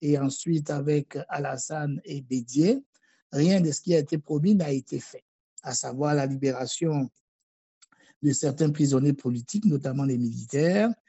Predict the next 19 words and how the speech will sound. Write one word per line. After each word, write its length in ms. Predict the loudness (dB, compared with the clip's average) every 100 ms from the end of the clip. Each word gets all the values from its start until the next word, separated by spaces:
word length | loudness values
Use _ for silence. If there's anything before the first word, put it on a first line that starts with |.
| _ _ _
ensuite, 640 | -6 -6 -4 -2 0 0 0
euh, 180 | 0
revoir 920 | 2 4 4 4 2 2 2 0 -2 -6 _ _ _
le 160 | -2
statut, 880 | -2 -2 -4 -4 -6 0 2 2 0 -2
euh, 440 | -6 -6 -4 -6 -2
de, 340 | -2 0 -2
d'ancien 420 | -2 -2 0 -2
chef 240 | -2 -2 -2
d'État, 840 | -2 -4 -4 -6 -6 -6 -6 -6 _ _ _ -6
notamment 440 | -4 -2 -2 -4
pour 180 | -4 -4
Laurent 300 | -2 -2 -4
Gbagbo, 560 | -4 -8 -2 0 0 -2 _ _ _ -6
donc 280 | -4 -4 0
lui, 500 | 2 4 4 0 -4
lui 260 | -2 0
remettre, 640 | 2 0 0 0 0 -2 -6
euh, 420 | -8 -6 -6 -8